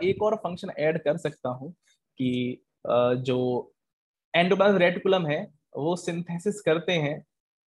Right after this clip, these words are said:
synthesis of, अ, क्या काम है, Enzyme बना सकता है ये।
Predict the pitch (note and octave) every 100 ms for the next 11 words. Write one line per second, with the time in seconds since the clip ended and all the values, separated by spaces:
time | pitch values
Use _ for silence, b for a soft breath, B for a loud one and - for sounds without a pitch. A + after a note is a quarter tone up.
0 | _ _ _ _ _ _ _ _ _ _
1 | _ _ _ _ _ - D#3 E3 - E3
2 | D#3+ D3 D3 - C#3+ D3 D3+ D#3 D3+ -
3 | b b b - C3 C3 C3 C3 B2+ -
4 | _ _ _ _ - _ - C#3 B2+ -
5 | B2+ B2+ B2+ B2+ B2+ C#3 C#3+ D3+ E3 F#3
6 | F3+ F3 F3+ - F#3 F#3 F3